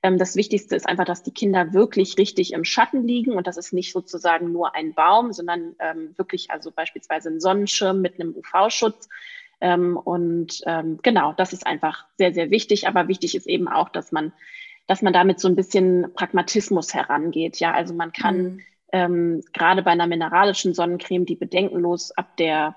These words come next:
Speaker 1: ja, ab sofort anwenden. Und, ähm, wenn die Händchen und Füßchen mal rausgucken, dann ist das auch in Ordnung.
Speaker 2: Mhm. Und sollte man bei Neugeborenen oder bei kleinen Kindern dann wirklich auch darauf achten, dass die,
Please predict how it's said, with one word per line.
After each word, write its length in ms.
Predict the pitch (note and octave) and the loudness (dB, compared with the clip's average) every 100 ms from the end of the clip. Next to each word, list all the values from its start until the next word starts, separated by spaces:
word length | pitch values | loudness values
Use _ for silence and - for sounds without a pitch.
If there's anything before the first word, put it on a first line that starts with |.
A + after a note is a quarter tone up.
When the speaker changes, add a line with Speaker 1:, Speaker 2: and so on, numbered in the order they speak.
| _ | _
Speaker 1:
ja, 220 | E3 D#3 - | -4 -4 -4
ab 160 | F#3 | -4
sofort 500 | - D#3 - F3 E3+ | -6 -8 -2 0 0
anwenden. 680 | - A#3 G#3+ G3+ G#3+ G3 G3 - - _ _ | 0 2 4 2 2 0 -2 -4 -20 _ _
Und, 380 | F3+ E3+ E3+ - | 0 0 0 -2
ähm, 380 | E3+ D#3+ E3 D#3 | -4 -2 -2 0
wenn 180 | F#3 | 0
die 160 | F3 F#3 | 0 0
Händchen 340 | F#3 F#3 F3 | 0 0 -2
und 140 | D#3+ E3+ | -4 -4
Füßchen 340 | F#3 F3 E3+ | -6 -4 -2
mal 140 | E3 D#3 | -2 0
rausgucken, 680 | D#3 F3+ - E3+ - D#3 | 0 0 -2 -10 -10 -10
dann 320 | C#3+ - - - | -8 -8 -12 -16
ist 160 | - - | -14 -14
das 180 | - | -10
auch 160 | - - | -10 -10
in 80 | - | -14
Ordnung. 420 | - - - - _ _ _ _ _ - | -10 -10 -12 -18 _ _ _ _ _ -14
Speaker 2:
Mhm. 460 | F#3+ F#3 F3 F3+ G3 _ F3 E3+ - - - - | -10 -8 -8 -12 -18 _ -20 -20 -20 -20 -20 -10
Und 220 | - G3+ - | -2 0 4
sollte 220 | D#4 A#3+ | 2 4
man 220 | A3 G#3+ | 2 2
bei 120 | G#3 | 0
Neugeborenen 640 | F#3+ F#3+ G#3+ G3+ G3+ G#3 F#3+ | 0 -2 -2 -4 -2 -4 -4
oder 140 | F#3 | -6
bei 360 | F#3 F3+ F3+ F#3+ | -6 -8 -10 -12
kleinen 300 | - F3+ F#3+ | -6 -4 -4
Kindern 280 | G3 G3 F#3+ | -6 -6 -4
dann 140 | F3+ | -4
wirklich 300 | G3 G3+ F#3+ | -4 -6 -8
auch 100 | F#3 | -8
darauf 280 | - F3 - | -8 -12 -10
achten, 260 | - - F#3 | -8 -4 -4
dass 260 | F3+ - | -4 -8
die, 340 | - F3+ E3+ | -6 -4 -4